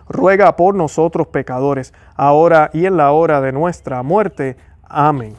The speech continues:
En el nombre del Padre, y del Hijo, y del Espíritu Santo. Amén. Bueno,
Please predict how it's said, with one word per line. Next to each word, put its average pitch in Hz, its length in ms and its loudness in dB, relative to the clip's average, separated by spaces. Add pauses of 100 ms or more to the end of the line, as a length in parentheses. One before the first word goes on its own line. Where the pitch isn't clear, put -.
(440)
En 127 120 -6
el 127 100 -2
nombre 127 280 0
del 117 160 -6
Padre, 151 500 2 (340)
y 208 140 0
del 151 180 0
Hijo, 139 400 -2 (320)
y 202 160 0
del 151 160 2
Espíritu 151 560 -2
Santo. 147 640 -2 (140)
Amén. 147 400 0 (500)
Bueno, 143 260 2